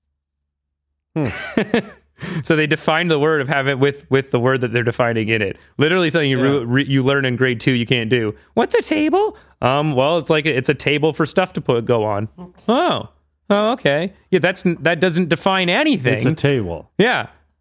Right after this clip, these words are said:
Speaker 1: What,
Speaker 2: Uh.
Speaker 1: what, what is it? It's a table.
Speaker 2: Like, uh,
Speaker 1: <laughs>
Speaker 2: what's a pen?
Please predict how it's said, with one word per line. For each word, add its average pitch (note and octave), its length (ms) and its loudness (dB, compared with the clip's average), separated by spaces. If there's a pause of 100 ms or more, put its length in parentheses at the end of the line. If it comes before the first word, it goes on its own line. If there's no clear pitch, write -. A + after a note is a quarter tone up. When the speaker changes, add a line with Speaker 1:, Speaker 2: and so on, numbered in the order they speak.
(300)
Speaker 1:
What, - 160 -6
Speaker 2:
Uh. E3+ 140 2
Speaker 1:
what, - 200 -8
what G#2+ 160 -2
is C3+ 220 -2
it? D#2+ 100 -8 (380)
It's - 120 -20
a - 40 -20
table. A#2+ 400 -12 (340)
Speaker 2:
Like, C#3 380 0
uh, C#3 540 2 (500)
Speaker 1:
<laughs> - 480 -20
Speaker 2:
what's G3 220 0
a D#4+ 40 2
pen? F#3+ 480 0